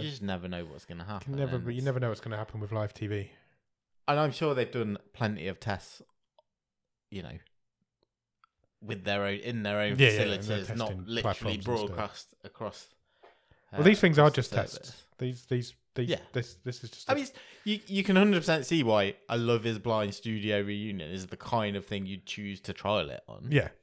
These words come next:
Speaker 2: absolutely.
Speaker 1: Because it doesn't really matter if
Speaker 2: Fans
Speaker 1: it
Speaker 2: of those
Speaker 1: goes
Speaker 2: shows
Speaker 1: wrong,
Speaker 2: don't really matter, do they?
Speaker 1: but it's put Netflix in the headlines.
Speaker 2: Yeah, but th-, these are all just tests of proof of concepts to see if they can do it. There's,
Speaker 1: Yeah.
Speaker 2: there's a bigger picture here that they're working towards, and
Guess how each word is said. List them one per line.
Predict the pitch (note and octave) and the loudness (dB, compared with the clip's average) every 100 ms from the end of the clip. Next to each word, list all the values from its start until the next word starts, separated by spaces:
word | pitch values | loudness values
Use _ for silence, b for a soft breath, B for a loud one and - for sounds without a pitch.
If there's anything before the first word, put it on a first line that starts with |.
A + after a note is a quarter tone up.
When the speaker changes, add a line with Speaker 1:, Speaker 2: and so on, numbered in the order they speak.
| _ - | _ -6
Speaker 2:
absolutely. | C#3 - D#3+ F2 E2+ _ _ _ _ _ | -6 0 0 0 -8 _ _ _ _ _
Speaker 1:
Because | B2+ B2 B2 A#2 B2 | -12 -2 -2 -2 -10
it | - _ - | -20 _ -20
doesn't | A2 E2+ | -14 -8
really | F#2 | -6
matter | F2+ G2+ C2 | -6 -4 -4
if | E2+ | 2
Speaker 2:
Fans | C3+ A#2 | 2 4
Speaker 1:
it | |
Speaker 2:
of | G2+ | 2
those | A2 | 2
Speaker 1:
goes | F2+ | 2
Speaker 2:
shows | G2+ | -2
Speaker 1:
wrong, | - | 0
Speaker 2:
don't | A#2 | -2
really | A2 A#2 | -2 -4
matter, | C3 F2 | -4 -8
do | A2 | -8
they? | |
Speaker 1:
but | B2 | -6
it's | G#2+ A2+ | -4 -6
put | - B2+ - - _ _ A#2+ | -6 -6 -6 -12 _ _ -8
Netflix | B2 - C3+ - | -8 -8 -12 -10
in | C3+ | -10
the | B2+ B2+ _ _ _ E3 | -8 -10 _ _ _ -10
headlines. | F#3 D3 F2+ - | -8 -6 -8 -8
Speaker 2:
Yeah, | A3+ D3 F#2 | -4 -4 -2
but | - A2+ B2 | -2 -2 2
th-, | D#3+ D3+ | 2 4
these | F3+ F#3 | 2 6
are | D3+ | 8
all | D3+ C#3+ | 8 8
just | A#2 B2 - | 2 -4 0
tests | C3 - - G2+ | -2 -2 -6 -10
of | - | -4
proof | A#2+ - | -4 -4
of | G2 | -8
concepts | A2 G#2 G2 F2 | -8 -8 -12 -12
to | |
see | - | -8
if | G#2 | -6
they | G#2+ | -6
can | - A#2 G#2+ | -4 -6 -6
do | D#2 | -10
it. | A#2 - | -10 -4
There's, | B2+ | -2
Speaker 1:
Yeah. | F#3 C3 B B | -2 -6 B B
Speaker 2:
there's | C3 | -4
a | C#3 | 2
bigger | F3 C3+ | 4 4
picture | - C3+ - G2+ | 0 -4 -4 -8
here | F2+ A2 D#2+ - _ | -6 -8 -10 -20 _
that | A2 | -8
they're | G#2 | -4
working | G#2 G#2+ - | -2 -2 -6
towards, | G2 G2+ G#2 G#2+ B2 - _ - | -12 -12 -12 -14 -18 -20 _ -14
and | A#2+ A2+ | -14 -14